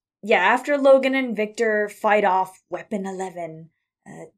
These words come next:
you know, Kayla's not doing so hot, but she ends up leading the mutants that were there to press, uh, to Professor X, and Logan kills Weapon Eleven. Stryker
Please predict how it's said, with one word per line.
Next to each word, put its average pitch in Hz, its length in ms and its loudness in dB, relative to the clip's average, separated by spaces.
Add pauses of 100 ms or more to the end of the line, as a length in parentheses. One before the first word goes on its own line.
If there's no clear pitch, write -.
(100)
you 175 100 -12
know, 143 100 -16
Kayla's 240 540 2
not 208 260 -4
doing 202 300 -2
so 180 260 -4
hot, 165 400 -6
but - 120 -6
she 208 180 -6
ends 185 220 -8
up 185 140 -6
leading 180 520 -8
the 190 80 -8
mutants 180 560 -8
that 180 180 -6
were 185 120 -6
there 175 220 -2
to - 140 -12
press, 170 380 -12
uh, 170 300 -4
to 220 180 -6
Professor 214 480 -4
X, - 420 -8 (520)
and 247 580 -2 (400)
Logan 233 640 0 (300)
kills 175 1080 -2 (400)
Weapon 165 440 -8
Eleven. 69 580 -16 (340)
Stryker 208 880 2